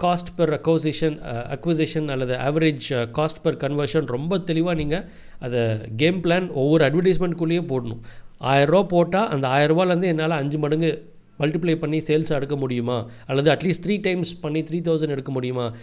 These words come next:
இல்ல டென் டைம்ஸ் பண்ணி எடுக்க முடியுமா, அந்த அளவுக்கு ரொம்ப தெளிவா கேம் பிளான் இருந்தா தான். ஏன்னா, உங்களுக்கு மார்ஜின் பெட்டரா இருக்கும். சர்வீசஸ் பண்ணும்போது margin will be very good.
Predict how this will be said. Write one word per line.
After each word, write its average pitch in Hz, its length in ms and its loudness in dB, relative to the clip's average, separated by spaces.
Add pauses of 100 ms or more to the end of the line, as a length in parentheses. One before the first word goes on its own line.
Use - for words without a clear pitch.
இல்ல 131 160 -4
டென் 170 180 0
டைம்ஸ் 190 300 -2
பண்ணி 156 180 -2
எடுக்க 143 200 -6
முடியுமா, 127 340 -4
அந்த 135 200 -2
அளவுக்கு 165 160 -2
ரொம்ப 160 380 -2
தெளிவா 180 280 2
கேம் 151 240 -2
பிளான் 143 180 -2
இருந்தா 127 240 -4
தான். 175 200 -2 (240)
ஏன்னா, 190 120 2
உங்களுக்கு 170 320 2
மார்ஜின் 220 380 4
பெட்டரா 175 280 4
இருக்கும். 143 280 0
சர்வீசஸ் 196 480 2
பண்ணும்போது 175 360 2 (120)
margin 180 240 2
will 170 140 0
be 165 120 2
very 151 280 2
good. - 80 0